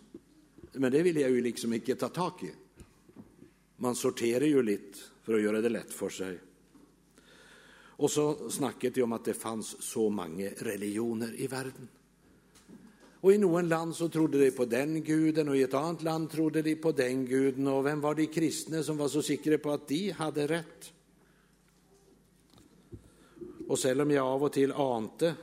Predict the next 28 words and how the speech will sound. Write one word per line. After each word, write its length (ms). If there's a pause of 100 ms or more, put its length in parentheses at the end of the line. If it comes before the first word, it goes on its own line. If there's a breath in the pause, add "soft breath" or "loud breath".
(160)
att 140
det 80
var 140
något 140
mer 260
än 160
bara 280
det 100
ögat 400
såg, 460 (1800 loud breath)
så 180
var 100
jag 160
så 180
upptatt 600
av 340
min 360
egen 640
lycka. 360 (1080 soft breath)
För 100
jag 80
var 140
olycklig. 640 (1160)
Jag 100
var 80
ju 60
närmast 400
värdelös. 800